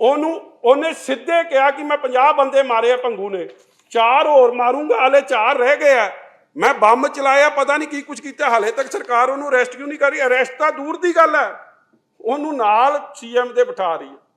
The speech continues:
ਤੁਸੀਂ ਇਹ ਤੋਂ ਅੰਦਾਜ਼ਾ ਲਾ ਲਓ ਕਿ ਚੱਲ ਕੀ ਰਿਹਾ। ਦਾਲ 'ਚ ਕੁਛ ਕਾਲਾ ਨਹੀਂ, ਦਾਲ ਹੀ ਕਾਲੀ ਹੋਈ ਖੜੀ ਹੈ ਇੱਥੇ।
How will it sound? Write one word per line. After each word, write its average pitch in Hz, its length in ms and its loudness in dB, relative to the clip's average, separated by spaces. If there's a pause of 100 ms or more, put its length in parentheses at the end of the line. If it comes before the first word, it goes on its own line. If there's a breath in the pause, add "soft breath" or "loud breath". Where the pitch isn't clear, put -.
(460)
ਤੁਸੀਂ 208 240 -12
ਇਹ 233 80 2
ਤੋਂ 247 200 -10
ਅੰਦਾਜ਼ਾ 226 480 -2
ਲਾ 196 200 2
ਲਓ 226 160 0
ਕਿ 269 140 -10
ਚੱਲ 226 380 -4
ਕੀ 226 260 -14
ਰਿਹਾ। 170 260 -6 (720)
ਦਾਲ 180 300 2
'ਚ 220 120 -6
ਕੁਛ 233 260 -6
ਕਾਲਾ 214 340 0
ਨਹੀਂ, 247 120 -10
ਦਾਲ 208 260 0
ਹੀ 233 60 -8
ਕਾਲੀ 185 340 -4
ਹੋਈ 160 100 -8
ਖੜੀ 135 320 -16
ਹੈ 123 60 -18
ਇੱਥੇ। - 180 -20